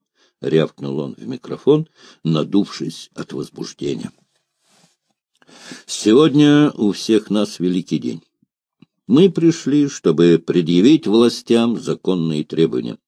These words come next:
Их у нас немного, но они есть. Зарплата, пенсии, захоронение со скидкой для инвалидов труда. Доходит до смешного.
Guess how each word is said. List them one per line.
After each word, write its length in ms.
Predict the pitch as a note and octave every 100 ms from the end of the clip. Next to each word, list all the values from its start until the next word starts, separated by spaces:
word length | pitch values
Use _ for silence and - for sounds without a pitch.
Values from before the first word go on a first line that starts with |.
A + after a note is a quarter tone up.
| _ - - - -
Их 240 | E3+ F3
у 40 | C3+
нас 280 | G#2 -
немного, 580 | G#2+ A2+ C3 D#3 D3+ C#3+
но 160 | C#3 C#3
они 200 | C#3+ C#3+
есть. 640 | C3+ C#3 A#2+ - _ - _ _ _ _ _ _ _ _
Зарплата, 960 | E2 G2 E2 - A#2+ D3+ - C#3+ D3 - _ _ _ _ _ _ _ _
пенсии, 760 | - C3 D3+ C#3+ - C#3 C#3+ D#3+ _ _ _ _ _ _
захоронение 1040 | - C#2+ A2+ - B2+ C#3 D3+ D#3 D3+ C#3 C3
со 260 | - B2+
скидкой 680 | B2 - - D#3+ - - B2
для 280 | F#2+ A2 A#2+
инвалидов 540 | A2+ A2 A#2+ A#2 G#2
труда. 600 | - G#2+ G#2+ A#2+ C#3+ F3 E3+ _ _ _ _ _ _ _ _ - _ _ -
Доходит 800 | - A2 A#2+ - F#3+ E3+ E3 -
до 240 | D3+ C3+
смешного. 960 | C3+ C3 C#3 - B2+ B2+ C#3 B2+ F2+ -